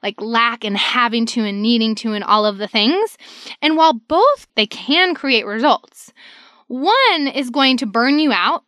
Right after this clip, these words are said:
and the other one is going to help you build massive momentum that you can keep building on, that you can keep growing from, that will allow you to feel like even though you're gonna be pulling through uncomfortable things,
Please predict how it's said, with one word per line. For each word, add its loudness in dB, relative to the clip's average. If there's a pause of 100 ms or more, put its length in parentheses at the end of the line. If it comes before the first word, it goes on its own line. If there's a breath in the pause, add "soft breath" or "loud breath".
and 0
the 0
other 2
one -2
is -4
going 0
to -4
help -2
you 4
build 0
massive -2
momentum 0 (280 loud breath)
that 0
you -2
can 4
keep 0
building 0
on, 0
that 0
you 0
can 0
keep 0
growing 0
from, -2 (360 loud breath)
that 0
will 2
allow 2
you 0
to 0
feel 0
like 0
even 0
though 4
you're 0
gonna 0
be -2
pulling -2
through 0
uncomfortable -2
things, 0